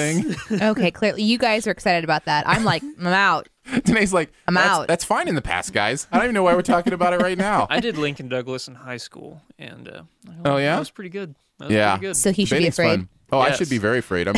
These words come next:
Speaker 1: sure.
Speaker 3: <laughs>
Speaker 1: Uh, welcome to, uh, everybody who's listening live. Thank you for doing that. And if you're listening later, uh, in the podcast, we appreciate that as well. We're excited for, uh, another great episode of Sif Pop. Today we're gonna talk,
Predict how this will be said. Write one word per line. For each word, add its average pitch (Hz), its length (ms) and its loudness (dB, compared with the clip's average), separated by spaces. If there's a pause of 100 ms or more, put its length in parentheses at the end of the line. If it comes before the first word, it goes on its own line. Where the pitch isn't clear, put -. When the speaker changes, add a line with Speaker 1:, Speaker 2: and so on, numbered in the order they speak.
Speaker 1:
sure. 104 320 2
Speaker 3:
<laughs> - 640 -8
Speaker 1:
Uh, 165 280 6
welcome 214 380 2
to, 196 440 2
uh, 156 240 2
everybody 170 280 0
who's 143 180 -2
listening 135 340 -2
live. 120 240 2
Thank 120 160 -6
you 117 40 -10
for 110 80 -10
doing 101 200 0
that. 110 260 0
And 123 100 -2
if 110 80 -4
you're 113 80 -4
listening 107 320 -2
later, 95 400 0
uh, 87 260 0
in 95 100 -4
the - 40 -6
podcast, 87 460 -4
we 92 60 -2
appreciate 98 460 -2
that 90 280 2
as 87 260 0
well. 90 280 2
We're 113 80 0
excited 120 360 -2
for, 107 460 0
uh, 90 140 0
another 113 200 -2
great 117 160 0
episode 110 300 -2
of 98 60 -6
Sif - 180 -2
Pop. 123 160 0
Today 123 200 0
we're 135 120 -2
gonna 120 160 0
talk, 117 300 0